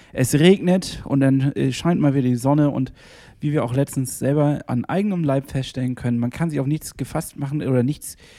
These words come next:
mehr verlassen. Da hast du lang kurz oder auch kurz lang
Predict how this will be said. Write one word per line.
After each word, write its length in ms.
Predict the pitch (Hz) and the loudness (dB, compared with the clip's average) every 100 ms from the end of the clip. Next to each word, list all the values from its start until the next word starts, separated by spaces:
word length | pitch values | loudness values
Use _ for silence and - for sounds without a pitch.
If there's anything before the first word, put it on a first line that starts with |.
| - - | -20 -6
mehr 160 | - 139 | 0 2
verlassen. 560 | - 110 170 - 160 - - - | 2 2 2 2 -2 -4 -12 -6
Da 120 | 123 | 0
hast 260 | 151 175 - | 0 0 4
du 200 | 147 139 - - | 4 2 -4 -20
lang 400 | - 139 143 139 | -10 0 2 2
kurz 500 | - 208 226 - - _ _ | 2 2 2 -2 -14 _ _
oder 180 | 160 156 | 0 2
auch 160 | 135 - | 2 0
kurz 320 | 143 135 - | 0 0 0
lang 360 | 131 156 247 | -2 0 -2